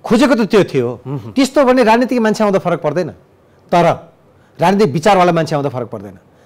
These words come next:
Speaker 1: तर यहाँ त कस्तो भइदियो भने म जुन राजनीतिक विचार बोकेको छु त्यही राजनीतिक विचारको विषयमा म चाहिँ फैसला गर्न थालेँ भने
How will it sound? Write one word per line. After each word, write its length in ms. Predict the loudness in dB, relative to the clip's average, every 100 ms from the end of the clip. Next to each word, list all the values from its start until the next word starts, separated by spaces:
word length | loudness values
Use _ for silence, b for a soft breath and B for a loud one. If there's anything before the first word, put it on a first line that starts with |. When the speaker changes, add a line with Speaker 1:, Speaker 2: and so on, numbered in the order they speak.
| b
Speaker 1:
तर 100 | 2
यहाँ 200 | 4 2
त 60 | -4
कस्तो 260 | -8 -8
भइदियो 260 | -6 -4 -6
भने 200 | -6 -14 b b b -2
म 160 | 0
जुन 200 | 2 4
राजनीतिक 340 | 4 4 0 -2
विचार 240 | 0 -2
बोकेको 320 | -2 -6 -6
छु 140 | -4 -6
त्यही 260 | 0 2
राजनीतिक 340 | 2 2 0 -4
विचारको 360 | 0 -2 -2 -12 _
विषयमा 420 | -12 -10 -8 -6 -4
म 140 | -6
चाहिँ 220 | -6 -10 B B -6
फैसला 260 | -2 -2
गर्न 200 | -2 -4
थालेँ 240 | -6 -8 -8
भने 320 | -6 -8 -8